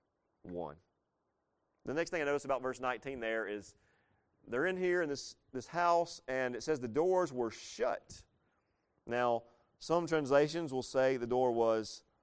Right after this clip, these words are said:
locked, and I think that's the full meaning here. It wasn't just shut doors, the doors were locked. Well, as you see in the text,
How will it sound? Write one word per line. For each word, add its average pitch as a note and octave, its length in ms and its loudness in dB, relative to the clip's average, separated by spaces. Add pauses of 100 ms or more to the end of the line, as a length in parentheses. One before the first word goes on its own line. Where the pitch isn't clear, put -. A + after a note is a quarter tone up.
(140)
locked, B2+ 580 -4
and A2 100 -8
I B2 60 0
think C#3+ 220 -6
that's C3 200 0
the A#2 120 -8
full A#2+ 240 -2
meaning B2+ 280 -6
here. G2+ 160 -6
It F#2+ 120 -6
wasn't A#2+ 280 -4
just A#2 200 -8
shut - 240 -6
doors, G#2 320 -4 (100)
the G#2 80 -8
doors A2 260 -2
were F#2 140 -6
locked. A2+ 480 0 (320)
Well, C3+ 320 6 (180)
as B2 120 -4
you C#3 80 -4
see E3 120 0
in D3+ 60 2
the B2+ 80 0
text, - 440 0